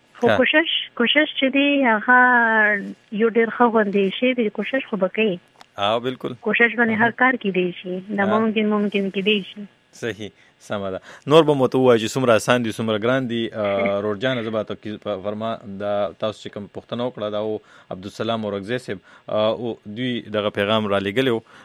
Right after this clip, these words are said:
Speaker 2: دوی ته به نور هم تفصیلات ورکړو، خو موږ سره یو درې اوریدونکي راغلي دي او ګورو چې هغوی څه تپوسونه لري. اول ورځو، ا، هلمند ته، چېرته نه چې را سره روز الدین صاحب ملګری شوی دی. وبخئ، روز الدین صاحب ټلیفون لیکې وفا ونه کړه،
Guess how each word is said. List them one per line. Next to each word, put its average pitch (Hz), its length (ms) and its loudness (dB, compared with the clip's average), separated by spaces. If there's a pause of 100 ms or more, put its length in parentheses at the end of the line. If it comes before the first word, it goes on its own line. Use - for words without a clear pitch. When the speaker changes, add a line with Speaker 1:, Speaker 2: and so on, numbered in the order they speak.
(120)
Speaker 2:
دوی 110 300 -2
ته 135 80 6
به 123 100 4
نور 139 160 4
هم 131 80 -2
تفصیلات 123 380 2
ورکړو، 127 200 0
خو 147 80 -4
موږ 147 120 0
سره 131 140 -2
یو 120 80 2
درې 120 140 0
اوریدونکي 127 480 2
راغلي 113 340 0
دي 113 160 -4
او 98 180 -8
ګورو 113 220 -6
چې - 140 -10
هغوی 98 480 -8
څه 107 140 -10
تپوسونه 101 420 -8
لري. 92 220 -10 (240)
اول 127 240 2
ورځو، 131 680 0
ا، 98 200 0 (380)
هلمند 110 360 0
ته، - 80 -12 (440)
چېرته 117 180 -4
نه 107 120 -4
چې 95 80 -10
را 101 120 -2
سره 117 320 0
روز 110 240 -2
الدین 98 200 -6
صاحب 90 280 -8
ملګری 90 220 -6
شوی 92 280 -4
دی. - 80 -14 (260)
وبخئ، 107 320 2 (300)
روز 101 140 2
الدین 104 140 -4
صاحب 101 200 -2
ټلیفون 104 360 -2
لیکې 110 160 -2
وفا 104 240 0
ونه 117 160 0
کړه، 160 180 -2